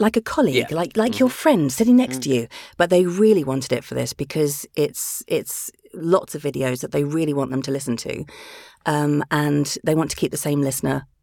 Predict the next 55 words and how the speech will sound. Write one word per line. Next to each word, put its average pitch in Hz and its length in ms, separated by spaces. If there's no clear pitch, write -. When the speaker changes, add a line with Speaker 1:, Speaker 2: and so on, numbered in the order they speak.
Speaker 2:
Yes. - 100
Speaker 1:
happy 120 360
to - 80
come 190 240
back 147 180
Speaker 3:
Yeah. 139 60
Speaker 1:
to 147 60
listen 147 200
Speaker 2:
Yeah. 139 40
Speaker 1:
to 139 100
number 135 160
two, 131 260
three, 127 240
four, 127 280
twenty-seven. 131 600
Speaker 3:
I 240 60
was 240 100
gonna 247 120
say, 233 120
the 196 120
really 247 200
interesting 196 320
bit 170 160
about 147 220
that 131 160
is 127 120
there 160 180
are 160 200
elements 220 440
in 165 140
there 120 440
that - 160
when 165 160
you 165 100
first 156 300
read 127 200
it, - 100
you 127 80
think, - 180
"Oh, 147 140
they're 147 100
going 139 140
to 131 80
want 131 160
us - 100
to - 120
dial 120 260
that 120 240
up," 123 260
Speaker 1:
Yep. 135 100
Speaker 3:
I 135 140
E 123 220
almost 165 320
putting, 123 400
Speaker 1:
Yeah. 135 240